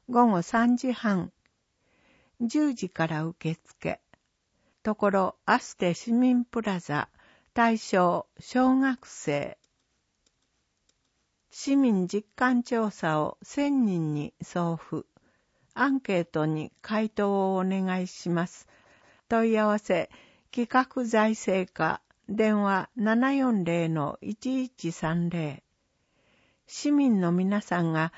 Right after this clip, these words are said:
市のまちづくりをどのように感じているかを調べるために、市民実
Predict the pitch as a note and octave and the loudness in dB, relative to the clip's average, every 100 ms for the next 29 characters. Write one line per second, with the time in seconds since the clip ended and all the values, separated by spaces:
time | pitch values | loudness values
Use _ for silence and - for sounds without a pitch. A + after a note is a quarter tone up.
0 | - - - C4+ A#3+ G3+ A3 - B3+ C4 | -18 -10 0 2 4 2 0 -2 -6 -6
1 | C4 G3 E3+ D#3 D3 - - F#3+ A#3 C4 | -4 -2 0 2 0 -2 -4 2 4 6
2 | A#3 G#3 F#3+ F#3 F3+ G#3 G#3+ G#3+ A3 - | 4 4 4 2 0 2 2 0 -2 2
3 | G#3+ G#3+ G#3+ G#3 F3 E3+ F3 A3+ G#3+ A3 | 2 4 0 2 4 4 0 0 0 2
4 | A3+ G3 F3+ E3+ F3 F3+ F3+ F3 - - | 0 -2 -2 -2 0 2 0 -2 -8 -16
5 | _ _ _ - - C#4+ C4 A3 F3+ E3+ | _ _ _ -12 0 4 6 6 4 0
6 | G#3+ | -4